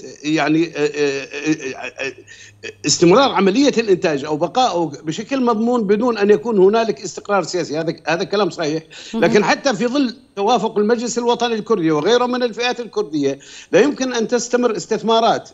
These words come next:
Speaker 1: يخطط لها إلى أن تكون بإنتاج ثلاثمية وثمانين ألف برميل،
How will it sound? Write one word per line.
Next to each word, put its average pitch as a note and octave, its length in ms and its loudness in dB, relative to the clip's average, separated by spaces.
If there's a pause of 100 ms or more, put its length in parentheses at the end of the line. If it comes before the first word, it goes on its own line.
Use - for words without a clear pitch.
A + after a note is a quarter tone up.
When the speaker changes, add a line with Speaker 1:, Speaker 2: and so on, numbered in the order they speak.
Speaker 1:
يخطط F3 580 -4
لها F#3 160 2
إلى E3 120 0
أن F3 140 -6
تكون G#3 300 -4
بإنتاج F#3+ 340 0
ثلاثمية F#3 440 -4
وثمانين G#3+ 480 0
ألف A#3 140 -6
برميل، F#3+ 520 0